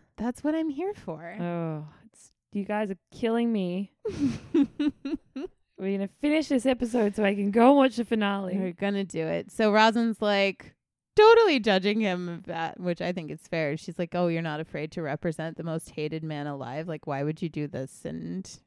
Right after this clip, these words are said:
Speaker 1: as we previously quoted, it's for the glory.
Speaker 2: Mm-hmm.
Speaker 1: Uh,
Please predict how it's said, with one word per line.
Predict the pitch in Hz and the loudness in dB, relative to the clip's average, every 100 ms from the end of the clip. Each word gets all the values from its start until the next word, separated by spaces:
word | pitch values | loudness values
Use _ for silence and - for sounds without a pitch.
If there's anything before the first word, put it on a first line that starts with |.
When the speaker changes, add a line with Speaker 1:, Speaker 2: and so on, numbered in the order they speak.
| _ _ _ _ _ _ - | _ _ _ _ _ _ -14
Speaker 1:
as | 156 180 - | -14 -14 -16
we | 190 175 196 | -10 -10 -10
previously | - 170 175 - 170 | -10 -10 -10 -12 -14
quoted, | - 165 160 160 | -8 -6 -6 -8
it's | 135 - - - - _ | -10 -18 -20 -20 -20 _
for | 180 | -8
the | 165 165 | -8 -8
glory. | 185 139 - 135 151 - _ _ _ _ - | -8 -10 -12 -16 -18 -20 _ _ _ _ -6
Speaker 2:
Mm-hmm. | 202 196 190 208 233 185 | -2 0 -2 -4 -6 -4
Speaker 1:
Uh, | 175 165 160 160 156 156 151 156 160 | -4 -4 -4 -6 -6 -6 -6 -6 -6